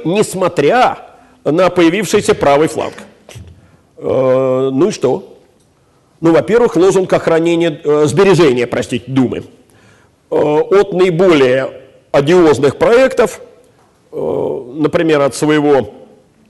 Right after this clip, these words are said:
м, проекта принудительного отчуждения, так, чтобы всем по восемь десятин, э, кадеты отказались. Ну, уже стало понятно, что можно потребовать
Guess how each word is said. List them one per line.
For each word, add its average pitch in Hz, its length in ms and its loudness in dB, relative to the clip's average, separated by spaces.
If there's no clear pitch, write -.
м, 143 640 -12
проекта 156 360 0
принудительного 151 720 0
отчуждения, 131 800 0
так, 147 160 -2
чтобы 143 220 -2
всем 147 380 0
по 143 180 0
восемь 147 340 0
десятин, 202 560 -2
э, - 280 -2
кадеты 185 360 2
отказались. 143 600 -2
Ну, 185 120 0
уже 190 200 4
стало 175 200 0
понятно, 208 340 -2
что 156 160 -6
можно 170 500 0
потребовать 180 680 0